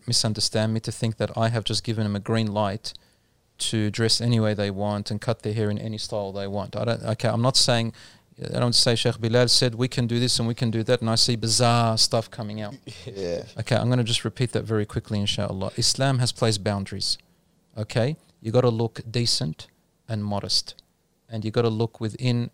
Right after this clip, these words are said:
Speaker 1: a humble way, not the type that just does something bizarre to stand out and show off with it, and nothing that copies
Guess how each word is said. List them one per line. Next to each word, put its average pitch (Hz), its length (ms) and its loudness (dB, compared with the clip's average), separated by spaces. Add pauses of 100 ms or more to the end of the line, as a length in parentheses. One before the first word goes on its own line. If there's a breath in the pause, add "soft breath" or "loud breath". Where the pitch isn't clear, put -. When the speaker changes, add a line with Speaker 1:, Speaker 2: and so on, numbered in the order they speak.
Speaker 1:
a 113 140 -2
humble 113 600 2
way, 123 400 0 (460 soft breath)
not 123 240 0
the 113 80 -2
type - 400 0
that - 180 0
just - 240 -2
does 117 180 2
something 107 420 0
bizarre 113 440 2
to - 100 -6
stand 101 380 -2
out 113 240 0
and 104 100 -4
show 98 240 -2
off 117 200 -2
with 123 120 0
it, 156 160 0 (460 loud breath)
and 110 180 0
nothing 123 360 0
that 107 260 0 (460)
copies 120 540 2